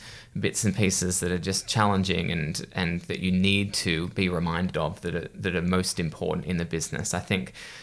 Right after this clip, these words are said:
um, too often business owners do really get stuck in the weeds of, of things and the day-to-day running of the business, and, um, the Inno-, Innovating for Growth program allowed me to, to have some perspective, step out and focus on what's really important.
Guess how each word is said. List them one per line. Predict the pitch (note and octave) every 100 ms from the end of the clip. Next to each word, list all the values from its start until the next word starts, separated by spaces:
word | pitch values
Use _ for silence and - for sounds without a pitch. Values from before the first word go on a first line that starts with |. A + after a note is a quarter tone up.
| - - -
um, | F2+ F2 F2+ E2+ D#2 - - - B1 - -
too | - C3+
often | A2 G#2 G#2+ F2+ E2+ F2 - - - A#2 A2
business | A2+ G#2+ G#2
owners | G2 F#2+ F#2
do | - A2+ A#2
really | C#3+ A#2
get | G2 -
stuck | - F#2+ G#2+
in | F2
the | E2
weeds | D#2+ D#2 C#3+ D#3 - - G#2+
of, | G2 - -
of | G2+ G2
things | - F#2+ A#2 -
and | F#2+
the |
day-to-day | F#2+ F2 F#2+ F#2+ G2 F#2+
running | F#2 D#2+
of | F2+
the | F#2
business, | F2+ E2+ - - G#2+ - -
and, | F2 - - - - -
um, | - F2 F2
the | F2
Inno-, | - G2+ F#2+ -
Innovating | G#2+ G2+ F#2+ F2+
for | G2
Growth | F#2 G2 F#2 -
program | - F#2 F2 D#2+
allowed | E2+ D#2+ F2
me | F2 E2
to, | - E2+ G#2 - - - - _ _ -
to | G#2+
have | G2 D#2+
some | - F2
perspective, | G2 - F2 - F2+ F2 G2+ -
step | - G2 -
out | E2+ D2+ -
and | F2 D#2+
focus | F2 - - -
on | - F2
what's | - -
really | F#2+ F#2+
important. | E2+ - F2 - -